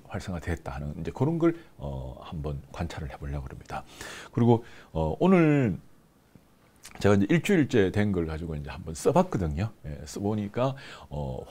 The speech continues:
훨씬 좀 부드럽습니다. 이제 글이 이렇게 잉크 흐름 이런 게 이제 좀 부드럽게 나오죠. 그리고 또 잉크를 이 회사 거, 저 회사 거 막 이렇게 섞어버리면, 어, 잉크에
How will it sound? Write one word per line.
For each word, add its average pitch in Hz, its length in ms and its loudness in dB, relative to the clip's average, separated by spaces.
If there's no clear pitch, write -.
훨씬 190 1000 2
좀 98 300 -2
부드럽습니다. 117 960 2
이제 135 280 0
글이 147 680 4
이렇게 76 480 0
잉크 147 500 0
흐름 131 580 2
이런 120 220 -2
게 98 80 0
이제 73 120 -2
좀 85 180 -6
부드럽게 143 320 0
나오죠. 69 520 -2
그리고 120 220 4
또 107 160 8
잉크를 135 680 8
이 165 140 2
회사 151 220 0
거, 123 160 -2
저 - 180 0
회사 127 220 0
거 127 160 -4
막 107 100 -6
이렇게 135 160 -2
섞어버리면, 104 800 2
어, 87 100 0
잉크에 170 1080 0